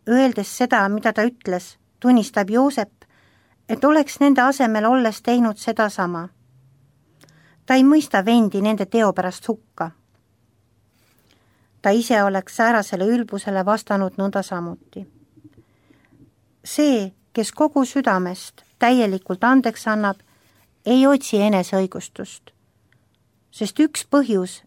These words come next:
miks me suudame andestada, on, et me teame, mida me ise teinud oleme ja meile on andeks antud.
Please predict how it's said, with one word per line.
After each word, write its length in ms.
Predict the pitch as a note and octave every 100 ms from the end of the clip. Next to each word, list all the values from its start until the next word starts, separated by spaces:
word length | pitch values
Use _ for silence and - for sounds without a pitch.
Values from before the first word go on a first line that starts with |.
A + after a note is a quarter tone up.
| _
miks 480 | A3 C4+ C4+ - -
me 120 | F#3
suudame 500 | F3+ C4 B3+ F3+ F#3+
andestada, 640 | A3 C4+ A#3+ - G#3+ G#3+ G3 - _ _ _ _ _ -
on, 380 | B3+ C4+ B3 G#3+ _
et 160 | G#3 -
me 140 | B3
teame, 540 | A#3+ C4 A#3 F3+ E3+ E3+ _ _ _ -
mida 260 | A3 A3 G3+
me 140 | G3+
ise 280 | A#3 - F3
teinud 360 | F#3+ F#3 F3+
oleme 440 | F#3 F#3 F3+ F3+ F#3 _ _ _ _ _ _ -
ja 120 | G#3
meile 360 | A3 B3+ B3+ B3
on 100 | A#3
andeks 460 | G#3+ F3+ E3+ - F3
antud. 540 | F3 F3 - F#3+ _